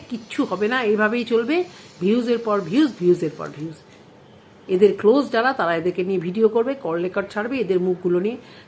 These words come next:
থাম্বনেলে দেবে। কচি কচি বাচ্চা যেন দুটো ছোট ছোট মেয়ে, আর কিচ্ছু না, কিচ্ছু বোঝে না। মেয়ে মানে দুটো মেয়ে, দুটো একটা ছেলে। আমি বুঝতে পারি না যে এরা ভিডিও করছে, মা, মেয়ে, মাসি, নাসি, নানি, বানি,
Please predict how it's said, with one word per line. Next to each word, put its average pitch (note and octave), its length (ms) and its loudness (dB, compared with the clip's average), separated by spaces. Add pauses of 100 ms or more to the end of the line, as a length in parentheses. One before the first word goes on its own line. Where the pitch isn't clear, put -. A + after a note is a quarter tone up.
(100)
থাম্বনেলে D3+ 400 -4
দেবে। D3 200 -8 (400)
কচি C4 280 -4
কচি A#3+ 180 -4
বাচ্চা G3 320 -2
যেন F#3+ 200 -2
দুটো F#3 180 -4
ছোট E3+ 180 -6
ছোট D#3 180 -10
মেয়ে, F3 200 -6
আর F3+ 120 -6
কিচ্ছু - 300 -10
না, D3+ 100 -14 (720)
কিচ্ছু B3+ 260 -4
বোঝে F3+ 160 0
না। D#3+ 80 -2
মেয়ে G3 200 4
মানে A3+ 200 2
দুটো A3+ 240 0
মেয়ে, A3 200 0
দুটো A#3 220 0 (180)
একটা F3 260 -8
ছেলে। D3 280 -4 (1000)
আমি A3 160 -8
বুঝতে C#4 280 -6
পারি C4+ 180 -6
না C#4 120 -6
যে C4 100 -10
এরা A#3+ 280 -4
ভিডিও B3+ 320 -2
করছে, A#3+ 400 -6
মা, A3+ 300 -2
মেয়ে, A#3 260 -6
মাসি, A3 360 -8
নাসি, A3+ 380 -8
নানি, A3+ 300 -4
বানি, G#3 320 -6